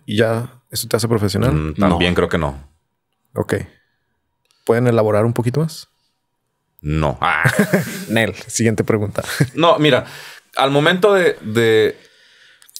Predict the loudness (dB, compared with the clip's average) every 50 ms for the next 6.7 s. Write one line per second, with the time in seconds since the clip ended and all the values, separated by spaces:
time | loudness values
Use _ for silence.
0 | -20 -20 -20 _ _ _ _ _ -8 -2 0 0 0 0 -2 -2 -4 -2 2 2
1 | 4 4 2 0 0 0 2 2 2 2 0 -2 -8 -12 _ _ _ _ _ _
2 | _ _ -2 0 0 0 2 2 0 0 0 0 0 2 4 4 4 4 2 2
3 | 2 2 0 -2 -4 -6 -6 -2 -2 -2 -2 -2 0 0 0 0 0 -2 -2 -4
4 | -4 -8 _ _ _ -4 -2 0 0 0 0 0 -2 -2 -2 -2 0 0 2 2
5 | 2 0 0 0 0 0 2 2 2 2 2 2 2 2 2 2 0 -2 -2 -2
6 | 0 0 0 0 0 -2 -2 -2 0 0 0 0 -4